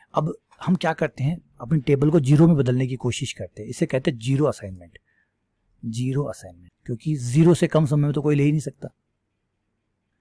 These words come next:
ज़ीरो से कम समय तो कोई ले नहीं सकता। तो आप अपनी टेबल को में खूब सारे ज़ीरो बनाने की कोशिश करते हैं इस रिडक्शन थ्योरम की सहायता से। जैसे अभी इसमें से ये घटा दिया, कुछ और घटा देंगे, इस तरीके से घटा घटा के खूब सारे ज़ीरो बना लेंगे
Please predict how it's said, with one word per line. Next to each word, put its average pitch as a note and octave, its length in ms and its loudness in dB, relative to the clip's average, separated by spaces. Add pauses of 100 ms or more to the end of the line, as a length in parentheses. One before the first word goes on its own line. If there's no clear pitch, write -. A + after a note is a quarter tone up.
(240)
ज़ीरो B2 420 -4
से D3 180 -6
कम B2+ 200 -4
समय B2 220 -4
तो B2 100 -4
कोई C3 120 0
ले B2+ 120 0
नहीं C#3 100 -2
सकता। - 260 -14
तो A#2+ 100 -8
आप A#2 180 -2
अपनी C3+ 160 -4
टेबल B2 340 0
को D#3 240 0 (420)
में D#3 140 0
खूब A3 220 2
सारे E3 260 2
ज़ीरो D3+ 260 2
बनाने C3 260 0
की B2+ 40 -2
कोशिश B2 320 -4
करते A2 260 -10
हैं - 60 -8
इस - 140 -6
रिडक्शन C#3+ 420 2
थ्योरम A2+ 240 -4
की A#2+ 100 -8
सहायता G#2 320 -10
से। - 160 -16 (320)
जैसे C#3 200 0
अभी C#3 120 2
इसमें C3+ 180 0
से B2+ 100 0
ये C3+ 60 2
घटा A2+ 260 -2
दिया, B2 180 -4
कुछ C3+ 160 -8
और D#3 140 4
घटा B2 240 0
देंगे, A#2+ 200 -2
इस A#2+ 60 -4
तरीके C#3 180 -6
से C3 80 -2
घटा A2 220 -2
घटा A2+ 260 -4
के C3+ 80 -6
खूब C#3+ 180 -2
सारे C3 220 0
ज़ीरो B2 220 0
बना G#2 180 -4
लेंगे F#2+ 240 -10